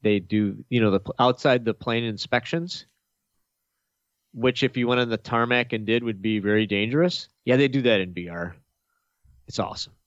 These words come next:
right? So at any rate, we're gonna go do some of that, put out a fire, climb into the sewers, whatever it is. If you disengage from your active participation in that meeting,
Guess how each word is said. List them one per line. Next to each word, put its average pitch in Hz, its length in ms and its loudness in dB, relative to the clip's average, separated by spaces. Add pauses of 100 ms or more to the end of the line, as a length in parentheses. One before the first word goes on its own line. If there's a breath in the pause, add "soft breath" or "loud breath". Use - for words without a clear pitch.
(160)
right? 98 240 -8 (220)
So - 140 0
at 151 60 4
any 143 80 0
rate, 98 200 -4 (320)
we're 139 120 0
gonna 165 160 2
go 143 140 4
do 165 140 -2
some 151 180 -2
of 123 80 0
that, 113 220 -2
put 139 140 -2
out 127 120 2
a - 40 -4
fire, 104 580 0 (540)
climb 110 240 -2
into 110 100 -6
the 101 60 -4
sewers, 98 520 -2
whatever 101 240 2
it 98 80 0
is. 95 180 -2 (640 soft breath)
If 135 220 0
you 196 280 2
disengage 143 880 2 (540)
from 123 360 0
your 123 280 -2
active 131 440 -2
participation 120 840 -4
in 110 160 0
that 101 160 2
meeting, 117 360 0